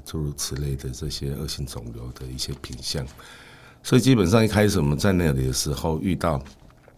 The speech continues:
很多大肠癌病患。那刚刚跟各位听众朋友提到，我们那边是属于偏乡医院，所以各著名的这些经济状况，普遍来说不像都会区的那，的那么好。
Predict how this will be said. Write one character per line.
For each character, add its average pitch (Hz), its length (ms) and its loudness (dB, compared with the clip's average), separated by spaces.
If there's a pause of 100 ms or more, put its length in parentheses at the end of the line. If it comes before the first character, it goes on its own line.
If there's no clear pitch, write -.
很 80 140 -2
多 92 140 2
大 92 120 2
肠 82 180 0
癌 76 100 0
病 71 260 0
患。 69 240 -4 (560)
那 98 100 2
刚 101 120 6
刚 98 100 6
跟 95 220 2
各 95 160 0
位 82 260 4
听 85 180 -4
众 80 140 0
朋 78 160 -2
友 69 80 -2
提 67 240 -8
到， 69 320 -8 (540)
我 76 100 -2
们 82 80 2
那 98 160 4
边 92 180 2
是 82 220 -2
属 - 160 -8
于 65 80 -4
偏 71 240 -4
乡 71 180 -2
医 69 100 -2
院， 67 200 -2
所 87 220 -2
以 73 160 0
各 85 200 -2
著 107 200 0
名 67 300 2
的 67 260 -4
这 69 200 -8
些 - 140 -6
经 82 220 0
济 76 40 -6
状 76 240 -2
况， 71 240 -4 (120)
普 76 160 -4
遍 87 120 0
来 76 140 0
说 80 160 -2
不 - 100 -4
像 78 220 0
都 80 180 -2
会 78 140 0
区 78 140 -4
的 69 320 -6
那， 69 280 -6 (160)
的 71 120 -6
那 69 160 -4
么 67 160 -2
好。 - 320 -10